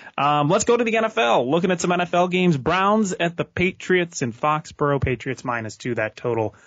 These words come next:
forty-five and a half. I wanna take the Browns, Nate. I wanna take the Browns in this game. Road dog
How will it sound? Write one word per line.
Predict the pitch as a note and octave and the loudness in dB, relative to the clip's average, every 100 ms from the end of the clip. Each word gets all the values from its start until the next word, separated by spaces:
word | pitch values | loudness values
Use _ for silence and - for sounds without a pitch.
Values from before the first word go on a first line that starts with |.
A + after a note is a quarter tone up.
| _ _ | _ _
forty-five | - G3+ F#3+ C3 _ - F3 G#3+ F3+ | 2 4 4 0 _ -2 0 2 0
and | C3 | 0
a | |
half. | G#2+ G#2 G2+ G2+ - - - - - _ _ _ _ _ _ _ - | -2 -4 -4 -8 -18 -20 -20 -20 -20 _ _ _ _ _ _ _ -12
I | - | -2
wanna | D3 | 0
take | F3 G3 | 0 -2
the | |
Browns, | G#3 A#3 A#3+ A3+ | 0 2 2 2
Nate. | G#3 A3 G#3 _ _ _ _ - | 2 2 0 _ _ _ _ -4
I | D3 | 2
wanna | F#3 A3+ | 2 2
take | A#3 A3+ | 0 0
the | |
Browns | B3+ C4+ C#4+ C4+ | -2 0 4 4
in | A#3+ | 4
this | A3+ - | 2 0
game. | A3 A3 A3 G3+ | 0 4 4 4
Road | G3+ A3+ | 4 4
dog | G3+ G#3+ A#3 A#3+ A#3+ | 4 4 4 4 0